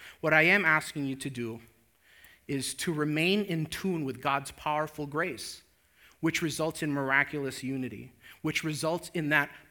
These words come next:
beautiful looking fellowship that they talked about in Acts chapter four.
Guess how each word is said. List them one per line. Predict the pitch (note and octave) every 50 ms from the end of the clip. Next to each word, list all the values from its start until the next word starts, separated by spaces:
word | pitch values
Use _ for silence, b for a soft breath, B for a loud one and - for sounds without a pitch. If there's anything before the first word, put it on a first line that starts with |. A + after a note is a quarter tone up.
| B2+ -
beautiful | - C3+ D3+ F3+ F#3+ F3+ - - F#3 E3 D#3+
looking | D#3+ E3 E3 - F3 E3 C#3+
fellowship | - - D#3 D3+ D#3+ E3 E3 - - - B2 A#2 - B B B
that | - D#3
they | C3 D3+
talked | C#3+ - - D#3 E3 - -
about | D#3 C#3 C3+
in | C3 -
Acts | - C3 C3 C3 -
chapter | - - C#3+ B2+ - - C3+
four. | A#2+ - - D3 C#3+ A#2 A#2+ A#2